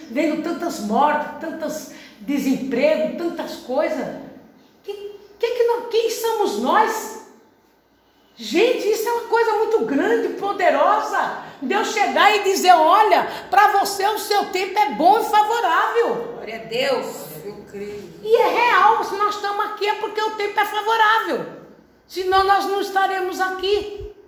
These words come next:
Speaker 1: Tá entendendo? Vamos continuar a palavra. Então o Senhor diz, "Os tempos são favoráveis." E o tempo, a palavra tempo no grego é o quê?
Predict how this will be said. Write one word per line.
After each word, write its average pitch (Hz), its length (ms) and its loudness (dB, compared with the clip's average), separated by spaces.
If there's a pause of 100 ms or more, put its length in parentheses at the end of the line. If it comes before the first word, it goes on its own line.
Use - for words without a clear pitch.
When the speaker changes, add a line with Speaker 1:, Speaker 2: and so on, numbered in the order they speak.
(800)
Speaker 1:
Tá 349 100 4
entendendo? 359 760 2 (1080)
Vamos 330 260 2
continuar 320 500 2
a - 20 -4
palavra. 262 400 4
Então 330 140 0
o - 40 -2
Senhor 330 340 -2
diz, 277 460 -4 (100)
"Os 269 200 -2
tempos 349 320 0
são 339 120 0
favoráveis." 320 880 2 (4000)
E 269 180 4
o 339 260 -2
tempo, 381 500 6
a 269 60 6
palavra 381 580 6
tempo 392 840 2
no 233 240 -2
grego 247 920 0 (460)
é 277 280 4
o - 180 2
quê? 330 200 4